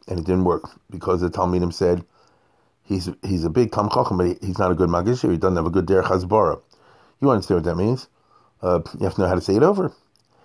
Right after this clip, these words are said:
They brought in, I'm not gonna say names. They brought in another person, and he had a, you know, he had a good hasbara, but no, he was a, what we would call today,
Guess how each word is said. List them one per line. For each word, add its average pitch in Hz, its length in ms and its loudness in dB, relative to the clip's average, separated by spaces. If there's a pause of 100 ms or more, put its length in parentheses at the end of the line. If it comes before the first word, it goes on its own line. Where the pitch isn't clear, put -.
(160)
They 92 100 -2
brought 95 220 2
in, 98 280 2
I'm 170 100 2
not 160 120 0
gonna 92 120 -4
say 90 180 -2
names. 80 340 -2 (300)
They 90 60 -6
brought 107 220 2
in 95 80 4
another 110 300 2
person, 110 540 0 (420)
and 87 240 -6
he 98 140 0
had 85 180 2
a, 82 180 0
you 92 100 -2
know, 85 300 -2 (300)
he - 100 -4
had 85 80 2
a 87 60 0
good 92 160 4
hasbara, 110 580 2
but 90 220 -2
no, 90 160 -4
he 95 160 -2
was 87 180 0
a, 85 360 2
what 85 180 -2
we 90 100 0
would 90 140 0
call 92 180 0
today, 85 380 -2